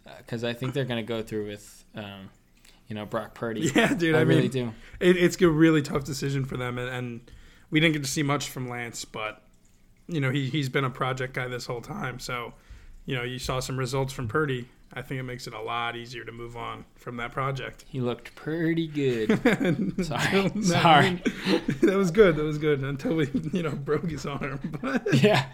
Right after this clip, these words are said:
Speaker 2: oh, man. Oh, man. Good times. Good
Speaker 1: So
Speaker 2: times.
Speaker 1: from one ex-coordinator to another.
Speaker 2: Yeah.
Speaker 1: Shane Steichen on the clock. Who do you take here?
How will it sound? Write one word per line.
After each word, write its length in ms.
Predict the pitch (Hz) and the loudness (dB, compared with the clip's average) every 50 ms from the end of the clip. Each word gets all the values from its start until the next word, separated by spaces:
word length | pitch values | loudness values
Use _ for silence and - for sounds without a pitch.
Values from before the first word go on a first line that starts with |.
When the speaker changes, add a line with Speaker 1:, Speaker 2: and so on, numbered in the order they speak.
| - - - - 214 202 175 - - - - - - - - - - - | -16 -12 -8 -6 -6 -4 -6 -6 -8 -10 -12 -14 -14 -16 -16 -14 -6 0
Speaker 2:
oh, 400 | - 170 170 160 156 151 147 143 | 4 6 6 6 6 6 4 4
man. 340 | 143 143 143 143 139 139 143 | 2 2 2 2 2 2 2
Oh, 140 | 143 139 | 0 0
man. 420 | 139 135 131 131 131 131 - - 147 - - - - - 226 | 0 0 0 0 -2 -2 -4 -6 -10 -12 -14 -16 -18 -14 -8
Good 160 | - 165 156 | -4 -4 -4
times. 480 | 131 - 254 240 - - - - - - | -4 -4 -6 -6 -6 -8 -10 -14 -16 -16
Good 220 | - - - 180 | -14 -10 -6 -4
Speaker 1:
So 180 | 196 - 139 135 | -2 0 2 4
Speaker 2:
times. 100 | 143 135 | 4 4
Speaker 1:
from 440 | 147 147 139 139 139 151 165 156 139 | 4 4 4 4 2 0 0 0 0
one 320 | 143 147 151 160 156 156 | 2 2 4 2 2 2
ex-coordinator 880 | 156 147 143 135 135 - - - - 131 127 120 123 120 120 117 120 123 | 2 2 2 2 2 -2 -4 -2 0 0 0 2 0 0 0 0 0 -2
to 200 | 120 - 131 131 | -2 -2 -2 0
another. 600 | 127 127 131 127 120 117 117 110 117 127 135 135 - - | 0 2 2 2 2 0 0 -2 -2 -4 -4 -6 -8 -6
Speaker 2:
Yeah. 340 | 202 165 151 156 151 - - - - - - - - - | -2 0 2 2 2 2 0 -6 -16 -20 -20 -20 -20 -18
Speaker 1:
Shane 240 | - - 139 139 139 | -8 -4 0 0 0
Steichen 400 | 135 135 147 135 131 127 131 131 | 0 2 2 2 2 2 0 0
on 100 | 127 131 | 0 0
the 80 | 135 131 | 0 2
clock. 300 | 135 131 120 127 123 - - - - - - - - - - - - - - - - - - - - - - - - - - - - - - - - - - - | 2 4 4 4 2 2 -2 -14 -18 -18 -18 -18 -18 -18 -20 -20 -20 -20 -20 -18 -16 -16 -16 -16 -18 -20 -18 -18 -16 -14 -12 -12 -12 -12 -12 -14 -16 -18 -14 -8
Who 140 | - 120 123 | -4 -2 -2
do 60 | 120 | 0
you 100 | 120 120 | 0 -2
take 320 | 120 - 117 110 110 107 - | -2 -2 -2 -2 -2 -2 -4
here? 240 | - 110 104 104 110 | -6 -8 -8 -8 -10